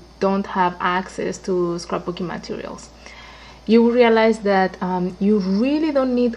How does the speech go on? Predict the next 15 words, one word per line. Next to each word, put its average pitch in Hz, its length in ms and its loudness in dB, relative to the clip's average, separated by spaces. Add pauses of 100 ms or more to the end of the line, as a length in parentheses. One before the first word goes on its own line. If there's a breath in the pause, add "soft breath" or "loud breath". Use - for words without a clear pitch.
all 247 260 2
those 233 220 2
fancy 208 520 -2
stuff. - 680 -8
Of 190 200 -6
course, - 460 -4 (120)
it's 190 260 -2 (120)
great 202 340 2
to 247 80 0
have 202 300 -2
them. 196 240 0
I 175 100 -4
wish 180 260 0
I 170 100 -2
have 170 260 -4